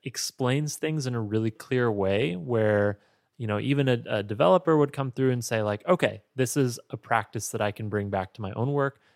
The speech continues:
to understand," right, consistency of margin or vertical rhythm or putting things on a grid all add up to make something that feels a little bit more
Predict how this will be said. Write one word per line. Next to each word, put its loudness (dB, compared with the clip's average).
to -12
understand," -4
right, -6
consistency -6
of -6
margin -6
or -6
vertical -6
rhythm -6
or -10
putting -8
things -10
on -10
a -12
grid -6
all 4
add 2
up -4
to -2
make -6
something -10
that -18
feels -8
a -10
little -2
bit -2
more -10